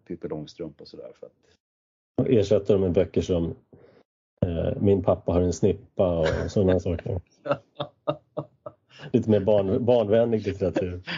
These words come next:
Speaker 1: Ja, det är okej, men det är inte okej med negerkungar. Det är helt förbjudet.
Speaker 2: <laughs> Absolut, där, där är gränsen passerad.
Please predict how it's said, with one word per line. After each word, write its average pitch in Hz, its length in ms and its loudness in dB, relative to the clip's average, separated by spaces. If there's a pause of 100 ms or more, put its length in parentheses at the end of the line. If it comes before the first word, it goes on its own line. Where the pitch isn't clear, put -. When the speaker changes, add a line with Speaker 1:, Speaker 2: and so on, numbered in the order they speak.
Speaker 1:
Ja, 107 340 0
det 113 140 0
är 127 60 2
okej, 85 420 -4
men 92 140 -6
det 113 140 -8
är 127 40 -4
inte 107 240 -6
okej 95 260 -4
med 82 120 -10
negerkungar. 80 760 -12
Det 92 280 -10
är 90 100 -6
helt 104 420 -4
förbjudet. - 520 -8 (500)
Speaker 2:
<laughs> - 100 -4
Absolut, 113 460 -4
där, 120 260 2
där 107 360 2
är 90 60 0
gränsen 90 440 -4
passerad. 98 560 -6